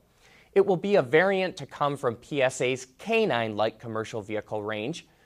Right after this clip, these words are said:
which includes the Peugeot Partner and Citroën Berlingo. About twenty thousand to thirty thousand examples are expected to be made each year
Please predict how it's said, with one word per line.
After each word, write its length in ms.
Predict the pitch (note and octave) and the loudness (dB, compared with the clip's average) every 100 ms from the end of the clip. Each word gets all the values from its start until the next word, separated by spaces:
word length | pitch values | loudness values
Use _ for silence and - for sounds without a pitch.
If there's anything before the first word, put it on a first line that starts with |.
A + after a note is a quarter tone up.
| _ - | _ 0
which 180 | G3+ G#3 | 0 2
includes 500 | F3 - E3 E3 - | -2 0 0 0 -4
the 100 | C#3 | -8
Peugeot 520 | - D3 B2+ G#2+ - | -4 -4 -2 -4 4
Partner 560 | - A3+ C3 A2 C3+ - | 6 6 6 -4 -4 -6
and 100 | D#3+ | -4
Citroën 720 | D3 C#3 - - G#3+ G3+ A#2+ A#2+ | -4 -6 -6 2 4 6 2 2
Berlingo. 760 | D3 E3 G3+ G#3 D3 G#2 F2+ _ _ _ _ - | 2 2 2 8 8 8 2 _ _ _ _ -2
About 360 | B2+ B2+ - | 4 4 4
twenty 300 | - D3 C3+ | -2 -2 -2
thousand 480 | B2 B2 A#2 - E3 | 2 4 6 4 -2
to 80 | A#2+ | -2
thirty 380 | - G3 F#3+ E3+ | 0 2 2 2
thousand 420 | C3+ A#2 B2 B2 | 4 4 4 -2
examples 600 | G2 - A2+ A2+ C3+ C#3 | -6 -2 -2 -2 -4 -2
are 140 | G#2+ | -2
expected 560 | G#2 - - D3 - A#2 | -2 -4 0 0 -2 -10
to 60 | G2 | -8
be 160 | A2 | -6
made 260 | A2 D3 D#3 | -2 0 0
each 260 | G#2+ - | -4 -6
year 280 | A#2+ B2 D#3+ | -4 -4 -4